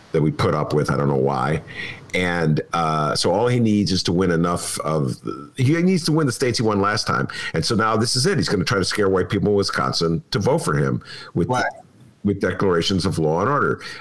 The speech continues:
Speaker 1: Uh, do you think he'll be successful in this?
Speaker 2: I think he'll be successful in getting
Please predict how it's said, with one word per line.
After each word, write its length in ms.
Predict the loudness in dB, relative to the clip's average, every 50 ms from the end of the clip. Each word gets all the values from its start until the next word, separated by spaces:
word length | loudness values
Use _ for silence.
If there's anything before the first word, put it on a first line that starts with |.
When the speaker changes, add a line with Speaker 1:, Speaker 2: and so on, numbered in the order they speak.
| -6
Speaker 1:
Uh, 600 | -4 -2 0 0 0 0 0 0 0 -2 -2 -4 -8 -10 -16 -20 -20 _ _ -4
do 80 | -2
you 60 | -2 0
think 200 | 0 0 0 0
he'll 100 | 0 0
be 100 | 0 0
successful 640 | 0 -2 -2 -2 0 0 0 0 0 -2 -2 0
in 100 | -2 -2
this? 280 | -4 -4 -4 -6 -6 -8 -14 _ _ _ _ _ _ _ _ _ _ _ _ _ _ _ _ _ _ _ -10 -10 -8 -6 -6
Speaker 2:
I 80 | -6 -4
think 260 | -4 -2 -2 -2 0
he'll 180 | 0 2 2 2
be 140 | 2 0
successful 680 | 0 0 -2 -2 -2 -2 -2 -2 -2 -2 -2 -2 -2 -2 0
in 160 | -2 -2 -2
getting 560 | -2 0 0 0 0 0 0 0 -2 -2 -4